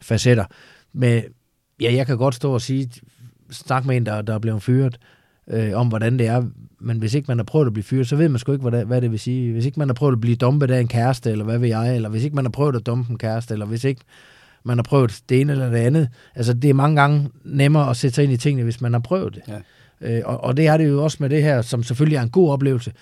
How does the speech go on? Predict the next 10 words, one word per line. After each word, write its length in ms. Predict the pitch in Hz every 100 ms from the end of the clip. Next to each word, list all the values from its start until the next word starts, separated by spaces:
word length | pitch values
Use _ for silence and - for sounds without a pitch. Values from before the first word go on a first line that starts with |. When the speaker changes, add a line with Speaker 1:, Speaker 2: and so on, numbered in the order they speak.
| -
Speaker 2:
Ja. 60 | 110
Speaker 1:
Fans 320 | 139 143 165
kan 120 | -
selvfølgelig 360 | 127 120 151 151
godt 300 | 139 143 - - - - _ -
relatere 440 | 127 127 120 170 120
til, 220 | 135 135
når 120 | 120
man 160 | 110 110
er, 320 | 107 101